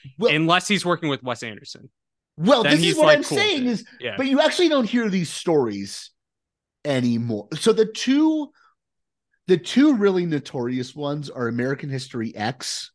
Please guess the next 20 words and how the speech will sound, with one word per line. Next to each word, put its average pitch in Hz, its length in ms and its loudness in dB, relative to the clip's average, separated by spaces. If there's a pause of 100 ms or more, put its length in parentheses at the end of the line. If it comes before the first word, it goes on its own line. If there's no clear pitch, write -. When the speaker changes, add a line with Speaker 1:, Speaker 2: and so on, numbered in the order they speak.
(300)
Speaker 1:
which 135 300 2
Tony 156 420 0
Kaye 127 580 -2 (360)
straight 135 520 0
up 135 160 0
tried 120 260 0
to 123 60 -2
get 113 160 -2
his 104 160 -6
name 104 240 -4
taken 131 300 -6
off 127 220 -4
of. 147 140 -4
He 147 120 0
tried 117 300 -4
to 123 60 0
Alan 107 240 -6
Smithy 107 340 -10
that 131 200 -4
movie 143 400 -2